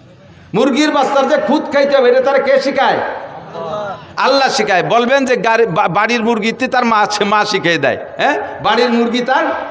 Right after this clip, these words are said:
মা শিখাই দেয় বাচ্চারা এইভাবে কুঁচকাইতে হয়। বাড়ির মুরগিতে তার মা বাচ্চারে শিখাই দিল, কিন্তু পোল্ট্রি মুরগির মার নাম কি? তাকে কি মা আছে?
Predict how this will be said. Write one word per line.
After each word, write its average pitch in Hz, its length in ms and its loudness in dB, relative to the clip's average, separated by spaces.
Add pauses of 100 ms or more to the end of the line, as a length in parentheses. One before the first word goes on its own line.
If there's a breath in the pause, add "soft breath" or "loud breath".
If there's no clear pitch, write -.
মা 240 240 2
শিখাই 247 320 0
দেয় 226 160 0
বাচ্চারা 202 340 0
এইভাবে 208 320 4
কুঁচকাইতে 180 460 0
হয়। 147 140 0 (260 loud breath)
বাড়ির 240 340 0
মুরগিতে 285 480 0
তার 330 220 0
মা 269 180 2
বাচ্চারে 254 460 0
শিখাই 226 280 -2
দিল, 190 200 2
কিন্তু 214 360 -2
পোল্ট্রি 269 380 0
মুরগির 285 320 0
মার 233 160 2
নাম 165 220 0
কি? 104 180 -8 (1900)
তাকে 226 240 2
কি 294 140 2
মা 302 220 4
আছে? - 260 2